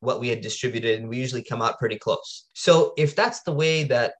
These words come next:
you know, charitable distribution is functioning, especially in, in the United States of America here,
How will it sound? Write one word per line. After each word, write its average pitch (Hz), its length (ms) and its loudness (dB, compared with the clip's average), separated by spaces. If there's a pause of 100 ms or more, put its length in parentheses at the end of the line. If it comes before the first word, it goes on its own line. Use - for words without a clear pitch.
(100)
you 113 100 -8
know, 110 260 -4
charitable 143 600 4
distribution 120 640 -8
is - 120 -10
functioning, 139 760 -4 (160)
especially 139 520 0
in, 123 100 -6
in 110 120 -6
the 110 80 -6
United 110 280 -4
States 110 260 -4
of 101 100 -8
America 135 440 -2
here, 92 380 -4